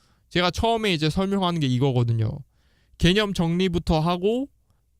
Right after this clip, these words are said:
왜냐하면은 이 개념 정리가 안 되면 이 외국 사람들은 존댓말은 나이에 의해서 그 말이 바뀌는 건데, 어떤 매너의 표현으로서 쓰는 어떤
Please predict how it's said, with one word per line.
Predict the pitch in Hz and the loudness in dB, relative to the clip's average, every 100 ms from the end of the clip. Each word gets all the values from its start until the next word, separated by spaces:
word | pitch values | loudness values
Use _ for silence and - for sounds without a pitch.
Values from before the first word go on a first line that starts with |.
| _ | _
왜냐하면은 | 143 170 214 214 214 202 | 2 4 4 2 0 0
이 | 160 160 | -2 0
개념 | 156 180 214 196 | 0 2 0 -2
정리가 | 202 202 190 | -2 -2 0
안 | 151 127 | 0 2
되면 | 139 143 170 127 98 - _ _ _ _ _ _ _ | 0 2 0 -2 -4 -10 _ _ _ _ _ _ _
이 | - 151 143 | -2 2 4
외국 | 143 170 226 - | 2 2 -4 -2
사람들은 | 208 190 185 180 170 180 208 220 - _ _ _ _ _ | 0 0 0 0 0 0 -2 -6 -16 _ _ _ _ _
존댓말은 | - 180 196 220 208 190 196 180 135 | 2 2 2 2 2 2 0 -2 -6
나이에 | - 120 139 196 220 226 | -2 2 4 2 0 0
의해서 | 220 151 135 156 151 139 143 135 107 98 107 - - | 2 4 4 4 2 2 4 4 2 0 -4 -14 -6
그 | 156 143 131 | 0 2 2
말이 | 117 135 165 170 | 2 2 2 0
바뀌는 | - 123 151 143 | -2 -2 0 2
건데, | 120 117 143 139 107 104 - _ _ _ _ _ - | 2 2 2 2 0 -4 -10 _ _ _ _ _ -4
어떤 | 151 175 156 | -2 0 0
매너의 | 127 151 180 208 220 208 190 | 2 2 2 0 0 0 2
표현으로서 | - 233 220 220 214 190 180 175 | 4 4 2 0 0 -2 0 -2
쓰는 | 156 202 196 185 | -2 -4 -4 -2
어떤 | 147 131 147 131 123 | -2 -2 -2 -2 -6